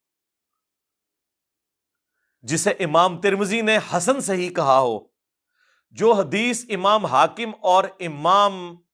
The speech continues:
ذہبی کے اصولوں کے مطابق صحیح ہو۔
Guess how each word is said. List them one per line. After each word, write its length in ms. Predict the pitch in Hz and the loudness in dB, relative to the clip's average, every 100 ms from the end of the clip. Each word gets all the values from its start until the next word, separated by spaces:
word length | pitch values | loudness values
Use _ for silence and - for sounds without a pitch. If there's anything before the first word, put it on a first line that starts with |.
| _ _ _ - | _ _ _ -12
ذہبی 500 | 98 208 202 180 214 | 2 2 2 -4 -4
کے 140 | 220 | -4
اصولوں 480 | 214 185 180 196 214 | -4 -6 -6 -4 -2
کے 120 | 202 | -2
مطابق 460 | 170 175 170 185 - | -2 2 2 0 -8
صحیح 340 | 180 175 214 | -6 -2 0
ہو۔ 180 | 139 | -2